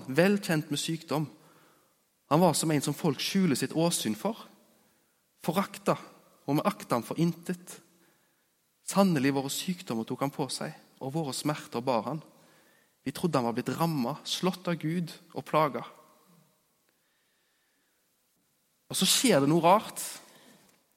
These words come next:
Det er at Jesus uttrykker noe som kan se ut som at han tørster.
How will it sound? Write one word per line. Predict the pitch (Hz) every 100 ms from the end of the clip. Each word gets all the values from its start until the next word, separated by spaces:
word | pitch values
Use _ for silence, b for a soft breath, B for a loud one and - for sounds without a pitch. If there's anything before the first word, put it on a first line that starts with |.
| _ _ _ _ _ _ _ _ _ -
Det | 147
er | 214
at | 208
Jesus | 226 165 170 -
uttrykker | 226 185 - 147 160
noe | 190 147
som | - 156
kan | 170 160
se |
ut | 196 175 -
som | 139
at | 139 135
han | 147 147
tørster. | 202 - - -